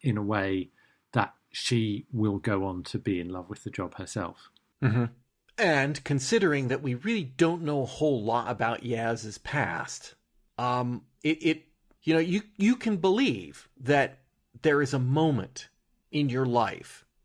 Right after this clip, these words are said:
Speaker 2: where someone like that inspires you to the
Speaker 1: Yes.
Speaker 2: course of your life.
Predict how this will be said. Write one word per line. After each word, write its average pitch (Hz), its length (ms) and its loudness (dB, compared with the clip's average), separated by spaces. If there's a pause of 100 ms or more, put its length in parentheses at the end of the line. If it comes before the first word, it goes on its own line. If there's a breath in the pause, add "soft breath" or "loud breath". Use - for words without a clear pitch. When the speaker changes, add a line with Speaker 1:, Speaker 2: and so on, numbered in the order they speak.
(200)
Speaker 2:
where 123 600 2 (420)
someone 143 560 2
like 123 220 2
that 117 180 4
inspires 101 600 -2
you - 180 -14 (460)
to 135 100 -2
the 113 120 -4
Speaker 1:
Yes. 131 120 6
Speaker 2:
course 107 240 -2
of 98 80 -10
your 95 140 -8
life. 78 340 -6